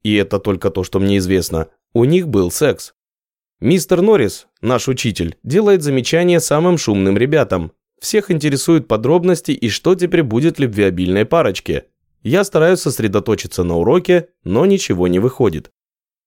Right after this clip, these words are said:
Почему я вообще думаю о Келлере и Триш? Что мне за дело до того, чем они занимаются, когда остаются наедине? Собственные чувства мне совсем не нравятся.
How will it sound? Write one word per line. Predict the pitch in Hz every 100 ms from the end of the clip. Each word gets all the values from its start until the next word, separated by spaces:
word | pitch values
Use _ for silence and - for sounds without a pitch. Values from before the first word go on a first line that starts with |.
| _
Почему | 123 151 220 214
я | 190
вообще | 196 - 196 156
думаю | 101 147 175 160 -
о |
Келлере | 101 - 151 160 156 160
и | 151
Триш? | 131 170 107 - _ _ _ _
Что | - - 208
мне | 208
за | 185
дело | 190 156 107
до | 101
того, | 101 135 196
чем | - 147 160
они | 156
занимаются, | 120 107 92 117 175 170 180 165 _
когда | - 113 107 151
остаются | - 107 101 -
наедине? | 117 135 139 160 120 80 _ _ _ _
Собственные | - 135 - 104 101 104
чувства | - 202 - 123
мне | 113 143 151 127
совсем | - 165 - 180
не | 170
нравятся. | 160 117 90 - 69 -